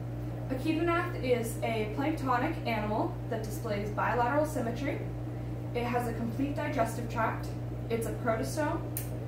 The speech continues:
a coelomate, and it lacks a circulatory, respiratory, and excretory system. So where do these fall on the phylogenetic tree?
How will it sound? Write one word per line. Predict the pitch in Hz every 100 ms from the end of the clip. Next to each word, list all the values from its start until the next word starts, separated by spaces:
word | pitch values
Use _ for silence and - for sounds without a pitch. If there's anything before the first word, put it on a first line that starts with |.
| - -
a | 233
coelomate, | - 277 240 214 202 302 320 - - - - - - -
and | 233
it | 226 226
lacks | 233 226 - - -
a | 226
circulatory, | 233 247 247 285 294 294 311 311
respiratory, | 262 226 - 247 - 233 220
and | 208 196
excretory | - - - - - 196 185
system. | - - - - - - - - - - - - - - - - - - - - - - - - - - - - - - - - -
So | - 302 285 262
where | 254 269 294
do | -
these | 311 -
fall | 269 247
on |
the | 240
phylogenetic | - 226 226 120 - - -
tree? | - -